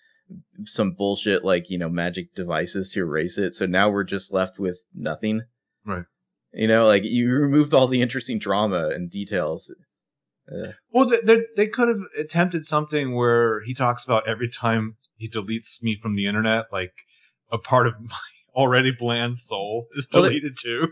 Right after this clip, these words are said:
Speaker 1: This was an opportunity for the writers to be creative and show, like, how one would move around and stay off the grid, but instead they're like, "No magic internet machine."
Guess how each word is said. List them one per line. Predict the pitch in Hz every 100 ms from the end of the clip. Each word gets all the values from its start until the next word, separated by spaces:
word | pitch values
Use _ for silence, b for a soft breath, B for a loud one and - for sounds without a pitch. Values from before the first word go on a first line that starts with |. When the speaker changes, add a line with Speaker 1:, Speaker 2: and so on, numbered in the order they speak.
| -
Speaker 1:
This | 170 170
was | 190 185
an |
opportunity | 175 170 160 180 156 143
for | 135 117
the |
writers | 113 113 113 113
to |
be | 104 104
creative | - 101 98 110 101 87
and | 87
show, | - 95 90
like, | 85 -
how | 107 104
one | 95 95 95 95 90 _ _ -
would | 101 107 95
move | 98 98 92
around | 92 87 92
and | 85
stay | 82 95 92
off | 82
the | 85
grid, | - 98 82 92
but | 92
instead | 90 - 120 104
they're | 95
like, | 95 110
"No | 123
magic | 110 104 98 101
internet | 98 80 -
machine." | - 69 -